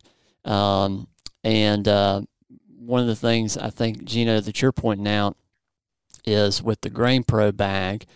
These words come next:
you stand a better chance of preserving the quality for longer.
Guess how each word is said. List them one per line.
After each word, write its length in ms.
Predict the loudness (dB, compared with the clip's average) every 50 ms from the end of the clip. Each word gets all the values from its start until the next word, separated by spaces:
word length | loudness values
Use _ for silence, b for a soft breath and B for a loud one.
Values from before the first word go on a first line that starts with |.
| b b b b b b b b
you 140 | b -4 -2
stand 380 | -2 0 0 0 2 2 2 0
a 60 | -2
better 400 | -4 -2 _ 2 4 4 4 2
chance 500 | 0 -2 -2 -2 -2 -2 -2 -4 -4 -2
of 200 | 0 -2 -2 -2 _ _
preserving 840 | -8 -4 -4 -4 -4 -2 0 2 4 4 4 4 2 2 0 0 0
the 120 | -2 -2 -4
quality 1000 | -4 -6 0 2 4 4 4 4 2 0 -2 -4 -6 -6 -4 -4 -6 -8 -10 _ _ _ _ _ _ _ _ _ _ _
for 240 | _ -2 0 0 0
longer. 640 | 0 0 0 0 2 0 0 -2 -6 -10 -12 -14 -16